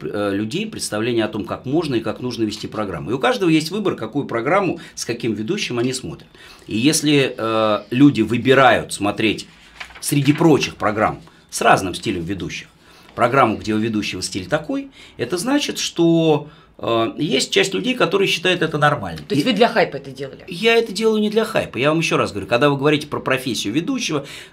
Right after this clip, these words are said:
Speaker 1: э, рамки профессии, э, кто определяет эти рамки профессии? Это кто сказал, что это профессионально или нет?
Speaker 2: Подождите, ну хватать вашего гостя в прямом смысле вот так за шею,
Speaker 1: Слушайте,
Speaker 2: ну вам не
Speaker 1: Натан,
Speaker 2: кажется, что это как-то немножечко
Speaker 1: Натан,
Speaker 2: перебор?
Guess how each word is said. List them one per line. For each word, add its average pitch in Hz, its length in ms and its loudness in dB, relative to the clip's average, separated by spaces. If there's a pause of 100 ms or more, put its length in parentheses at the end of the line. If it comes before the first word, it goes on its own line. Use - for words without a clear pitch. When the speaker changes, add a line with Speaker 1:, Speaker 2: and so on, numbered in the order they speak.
Speaker 1:
э, 117 240 6
рамки 180 340 2
профессии, 165 800 0
э, 104 580 0 (640)
кто - 220 4
определяет 143 420 0
эти - 120 -8
рамки 90 240 -4
профессии? - 440 -6
Это - 100 -2
кто - 200 2
сказал, 120 280 -2
что - 140 -8
это 87 100 -10
профессионально 101 540 -4
или 95 160 -6
нет? - 180 -14
Speaker 2:
Подождите, 160 340 -8
ну 170 100 -4
хватать 202 500 -4
вашего 156 400 -6
гостя 156 360 -4
в - 40 -14
прямом 165 320 -4
смысле 175 340 -6
вот 151 120 -10
так 165 200 -2
за 156 140 -8
шею, 311 260 0
Speaker 1:
Слушайте, 247 180 0 (160)
Speaker 2:
ну 160 80 -6
вам 175 140 2
не 190 60 0
Speaker 1:
Натан, 285 140 4
Speaker 2:
кажется, 196 200 0
что - 100 -2
это - 80 2
как-то 196 220 -2
немножечко 220 440 2
Speaker 1:
Натан, - 40 -2 (100)
Speaker 2:
перебор? 180 320 0